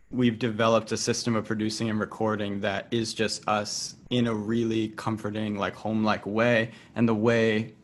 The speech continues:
formal professional studios are really intense and make you nervous, and not every kind of performer strives under that kind of pressure, and that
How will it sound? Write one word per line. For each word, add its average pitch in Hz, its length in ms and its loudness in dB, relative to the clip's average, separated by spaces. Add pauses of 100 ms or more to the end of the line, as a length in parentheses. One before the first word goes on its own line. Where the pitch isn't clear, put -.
(540)
formal 131 400 8
professional 117 640 2
studios 120 840 2 (2000)
are 139 120 4
really 160 180 4
intense 135 600 0
and 117 120 2
make 120 220 2
you 117 60 2
nervous, 117 540 -2 (100)
and 113 200 4
not 131 380 6
every 139 300 2
kind 123 240 2
of 123 100 -2
performer 117 640 -2
strives 107 580 0
under 104 260 -2
that 101 200 -4
kind 104 160 -4
of - 80 -8
pressure, - 500 -4 (320)
and 90 160 -4
that 113 380 2